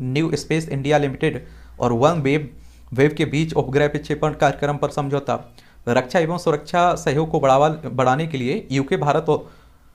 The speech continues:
भारत हेतु जारी करेगा ओजीईएल, ओपन जनरल एक्सपोर्ट लाइसेंस।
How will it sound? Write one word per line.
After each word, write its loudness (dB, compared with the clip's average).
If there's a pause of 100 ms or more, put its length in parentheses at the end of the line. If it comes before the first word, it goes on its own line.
(140)
भारत 4
हेतु -2
जारी 2
करेगा 0 (1080)
ओजीईएल, 0 (180)
ओपन 0
जनरल 0
एक्सपोर्ट 0
लाइसेंस। 0